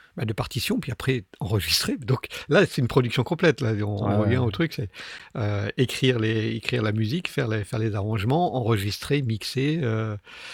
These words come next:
Speaker 1: masteriser, puisqu'il, il fournit le pack, euh, prêt à, prêt à l'emploi. Euh, c'est
Speaker 2: Donc beaucoup de boulot, euh, donc potentiellement des choses très intéressantes à découvrir, euh, quand on aura François, euh, sur le plateau pour en parler.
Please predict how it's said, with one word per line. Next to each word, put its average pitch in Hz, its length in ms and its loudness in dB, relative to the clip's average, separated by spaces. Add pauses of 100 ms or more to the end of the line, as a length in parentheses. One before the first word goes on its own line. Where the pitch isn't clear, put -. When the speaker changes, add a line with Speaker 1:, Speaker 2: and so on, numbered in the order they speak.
(360)
Speaker 1:
masteriser, 120 720 4
puisqu'il, 104 560 -2
il 123 60 -6
fournit 110 280 -2
le 117 120 0
pack, - 280 -6
euh, 110 140 -4
prêt 127 260 -2
à, 107 140 -2
prêt - 180 -2
à 123 60 0
l'emploi. 113 420 -4
Euh, 95 160 -6
c'est 101 320 -12 (880)
Speaker 2:
Donc 120 100 4
beaucoup 170 180 6
de 165 40 6
boulot, 147 480 12
euh, 110 200 8
donc 110 280 2 (240)
potentiellement 165 540 8
des 139 80 10
choses 131 180 4
très 147 220 2
intéressantes 147 480 4
à 123 60 6
découvrir, 127 540 4
euh, 101 260 4
quand 104 220 -2
on 107 60 4
aura 104 200 4
François, 117 500 2
euh, 101 140 0
sur - 180 -6
le 98 60 -2
plateau 104 300 0
pour 107 180 -4
en 98 80 -2
parler. 127 320 4